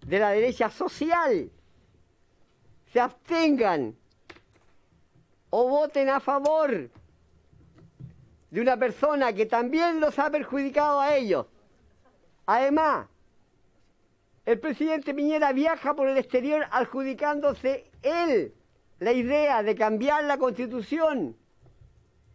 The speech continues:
porque con ese pretexto lo han recibido. Y eso es mentira. La Constitución, el cambio de la Constitución fue logrado en una votación de ochenta por ciento a favor.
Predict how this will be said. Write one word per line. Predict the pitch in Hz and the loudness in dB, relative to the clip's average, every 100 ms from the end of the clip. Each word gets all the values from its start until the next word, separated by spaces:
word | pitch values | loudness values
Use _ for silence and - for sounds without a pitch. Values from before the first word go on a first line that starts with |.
| - | -8
porque | 202 220 | -4 -2
con | 220 247 | 0 0
ese | 311 294 | -2 -2
pretexto | 285 254 294 302 - 233 | -2 -2 -2 -4 -2 0
lo | 214 | 0
han | 202 | 0
recibido. | 180 175 175 151 135 120 90 _ _ _ | -4 -6 -4 -2 -2 -4 -8 _ _ _
Y | 175 | -2
eso | 269 226 339 | 0 2 0
es | 254 | 2
mentira. | 226 180 - 294 240 147 - _ _ _ _ _ _ _ _ _ - | 2 0 0 0 2 -2 -8 _ _ _ _ _ _ _ _ _ -2
La | 202 220 | 0 2
Constitución, | 240 233 214 185 214 - 302 294 175 107 - _ _ _ | 0 -2 -6 -6 -6 -2 2 2 0 -4 -12 _ _ _
el | 180 170 | -4 0
cambio | 262 392 302 294 | 0 2 0 0
de | 262 | 0
la | 226 | 0
Constitución | 196 185 175 175 240 294 262 156 - _ _ | -4 -6 -10 -8 -2 0 0 -2 -8 _ _
fue | _ - 277 330 | _ -4 0 0
logrado | 202 269 262 277 247 190 160 - - - | 2 2 2 2 2 2 0 -4 -18 -6
en | 202 | -2
una | 285 311 | 0 2
votación | 277 254 226 202 262 285 285 - | 2 0 -2 -4 -2 -2 -2 -6
de | 160 208 | 0 2
ochenta | 233 226 - 339 320 302 269 | 2 0 -2 -2 -2 0 0
por | 247 208 | 0 -4
ciento | - 302 294 262 247 | -4 0 0 0 -2
a | 240 | 0
favor. | 190 240 240 285 254 113 | 0 0 2 2 0 -2